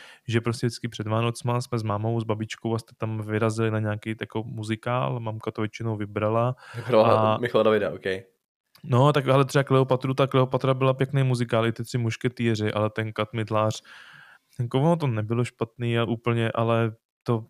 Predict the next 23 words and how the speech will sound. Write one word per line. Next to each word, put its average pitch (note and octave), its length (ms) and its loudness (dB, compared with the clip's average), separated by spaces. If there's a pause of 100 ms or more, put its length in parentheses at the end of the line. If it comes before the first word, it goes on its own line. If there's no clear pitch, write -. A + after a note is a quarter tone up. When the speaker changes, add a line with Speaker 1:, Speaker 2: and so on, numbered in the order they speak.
Speaker 1:
prostě A#2 300 -2
to A#2 160 0
pojetí, A#2 560 0
to A#2 100 -4
bylo A2+ 220 0
chvilkama A#2 360 -4
fakt A2+ 200 -8
šílený A2+ 600 -2
a A2+ 140 2
na A2+ 80 0
konci A2+ 260 -2
opravdu A2+ 280 -2
standing A2+ 460 -4
ovation, A2+ 380 0
já A2 100 0
tam A2 180 -4
zůstal A2 400 -4
sedět G#2+ 440 -6
a G#2+ 60 -4
jenom G#2+ 200 -4
jsem G#2+ 160 -10
jako A2 400 -2 (300)
tlesknul G#2+ 720 -4